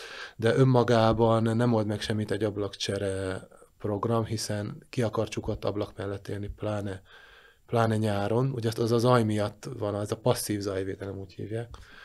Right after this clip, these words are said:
Másrészt meg ezek termóüvegek, műanyag betétekkel, ezeket szokták berakni mindenhova,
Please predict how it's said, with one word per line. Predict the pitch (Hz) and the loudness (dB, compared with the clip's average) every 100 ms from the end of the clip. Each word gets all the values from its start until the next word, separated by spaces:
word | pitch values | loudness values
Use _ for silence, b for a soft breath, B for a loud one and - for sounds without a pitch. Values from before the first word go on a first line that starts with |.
| B B B B B B B - | B B B B B B B 4
Másrészt | 135 143 143 139 | 6 8 6 4
meg | 135 135 | 4 4
ezek | 120 120 | 2 4
termóüvegek, | 151 139 131 123 120 113 110 107 120 | 6 8 8 6 6 4 4 2 0
műanyag | 123 120 117 110 107 135 139 135 120 | 2 4 4 2 0 -8 -8 -10 -4
betétekkel, | 113 113 113 113 113 - 110 | -4 0 -2 0 -4 -2 0
ezeket | 117 113 110 | 0 0 -4
szokták | - 113 117 113 | -4 -4 -2 -2
berakni | 113 113 - 113 | 0 -2 -2 -2
mindenhova, | 123 127 117 98 113 110 107 107 | 0 4 2 2 -2 0 0 0